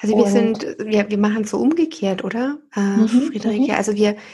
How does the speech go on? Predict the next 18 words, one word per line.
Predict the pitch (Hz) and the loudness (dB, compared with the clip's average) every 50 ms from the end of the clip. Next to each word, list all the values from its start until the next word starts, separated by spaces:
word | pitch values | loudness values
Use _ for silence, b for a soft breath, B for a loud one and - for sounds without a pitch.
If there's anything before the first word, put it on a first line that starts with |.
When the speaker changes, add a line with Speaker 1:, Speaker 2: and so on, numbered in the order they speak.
| B B B B | B B B B
Speaker 1:
wir | - 185 | -6 -4
gehen | 185 - 208 226 247 269 269 | 0 2 4 4 4 4 2
zum | - 226 208 - | 0 -2 -4 -2
Arzt, | 190 185 196 220 254 247 - - | -2 -2 0 -2 -2 -4 -4 -6
wenn | 220 220 | -4 -4
wir | 220 214 | -4 -6
krank | 214 - - 196 196 202 208 208 | -6 -4 -4 -2 0 0 0 -2
sind, | - - 208 190 190 196 | -4 -6 -6 -4 -4 -2
aber | 196 196 185 | 0 0 2
wir | 190 196 | 2 0
gehen | 190 196 202 196 196 196 196 190 190 190 190 190 - - | 0 2 2 2 2 2 2 2 0 0 -2 -4 -4 -2
nicht | 202 190 196 208 226 233 - - _ - | 0 2 2 2 2 0 -2 -8 _ -12
zum | - - 196 190 190 190 190 190 185 190 | -4 0 2 2 4 4 4 2 2 2
Heilpraktiker | 185 196 208 202 - - 202 202 196 - 214 190 | 2 0 0 0 -2 -4 -4 -4 -4 -4 -4 -2
oder | 190 190 190 | -2 -2 -4
zum | - - 208 208 | -8 -10 -8 -4
Arzt, | - 196 208 220 226 - - | -2 0 0 0 -2 -4 -10
um, | - - 202 196 190 196 202 196 | -6 -2 0 2 2 2 0 -4